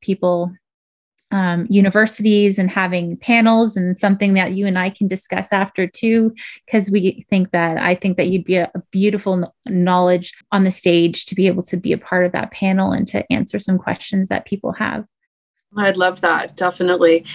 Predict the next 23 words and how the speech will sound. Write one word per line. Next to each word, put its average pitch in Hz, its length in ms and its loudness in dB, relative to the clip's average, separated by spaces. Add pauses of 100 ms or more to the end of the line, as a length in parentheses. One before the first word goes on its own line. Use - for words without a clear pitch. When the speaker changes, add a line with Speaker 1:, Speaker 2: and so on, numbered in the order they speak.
(280)
Speaker 2:
Well, 214 120 4
thank 262 400 4
you, 254 320 6
uh, 202 240 2
so 226 240 -6
much 233 300 -2
for 208 180 2
joining 190 460 0
me 196 120 4
today, 175 480 4
Chanel. 175 640 2
Um, 175 280 0
I 175 80 0
really 190 320 -2
appreciate 180 500 -2
you 180 120 0
sharing 175 540 4
your 170 120 -8
story. 185 480 4
You 180 360 2
are 180 160 4
so 196 300 0
inspirational. 170 1040 2